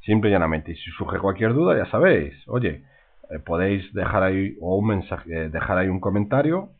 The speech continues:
en mi blog, en YouTube, mejor los comentarios en mi blog, porque los actualizo más a diario, ¿vale? O me mandáis un correo a profesor diez de mates arroba gmail punto com, ya sabéis, oye, Sergio, que patatín patatán, ¿vale? Y también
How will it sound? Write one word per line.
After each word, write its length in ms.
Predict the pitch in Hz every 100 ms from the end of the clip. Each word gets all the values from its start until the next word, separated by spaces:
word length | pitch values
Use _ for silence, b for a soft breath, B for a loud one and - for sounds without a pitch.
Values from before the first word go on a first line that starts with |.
| -
en 180 | 82 82
mi 140 | 80
blog, 460 | 101 143 160 - - b b b
en 120 | 95
YouTube, 380 | 90 87 143 143
mejor 260 | 110 101 131
los 140 | 117
comentarios 460 | 113 98 95 98 98
en 100 | 92
mi 80 | 92
blog, 260 | 123 131 -
porque 400 | 95 80 120 123 - _ _ - b b b 90
los 160 | 90
actualizo 720 | 92 - 85 95 101 92 85 -
más 400 | 85 92 101 -
a 60 | 101
diario, 420 | 101 143 101 80
¿vale? 340 | 95 110 131 135 B B
O 100 | 95
me 60 |
mandáis 400 | 87 85 90 95
un 120 | 101 85
correo 360 | 85 82 62
a 80 | 82
profesor 400 | 76 76 - 87
diez 140 | 90 87
de 80 |
mates 380 | 95 117 147 143 135 b b b
arroba 520 | 82 85 95 110 131 - -
gmail 260 | 87 85
punto 300 | 82 82 87
com, 180 | 143 117
ya 80 | 85
sabéis, 340 | 95 123 117 120
oye, 200 | 139 107
Sergio, 460 | 156 135 110 78
que 320 | - 90 87 85
patatín 380 | 82 90 117
patatán, 460 | 104 98 90 - 87 -
¿vale? 400 | 104 113 107 - B B -
Y 200 | 107 117
también 680 | 101 92 104 120 127 139